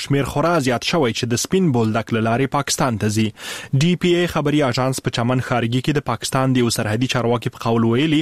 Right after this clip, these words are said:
پخوا به د ورځې نږدې څلور زره افغانان له دې لارې پاکستان ته تلل، خو روانه اونۍ له دې لارې د ورځې تر لسو زرو زیات افغانان پاکستان ته اوړي. دغه پاکستاني چارواکي چې نه یې غوښتل نوم یې واخیستل شي، همداراز ویلي، ویره ده چې پاکستان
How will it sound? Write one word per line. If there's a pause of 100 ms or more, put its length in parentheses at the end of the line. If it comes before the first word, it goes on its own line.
(380)
پخوا
به
د
ورځې
نږدې (100)
څلور
زره
افغانان
له
دې
لارې
پاکستان
ته
تلل،
خو (520)
روانه
اونۍ
له
دې (100)
لارې
د
ورځې
تر
لسو
زرو
زیات
افغانان
پاکستان
ته
اوړي. (560)
دغه
پاکستاني
چارواکي
چې (100)
نه
یې
غوښتل
نوم
یې
واخیستل
شي، (120)
همداراز
ویلي،
ویره
ده
چې
پاکستان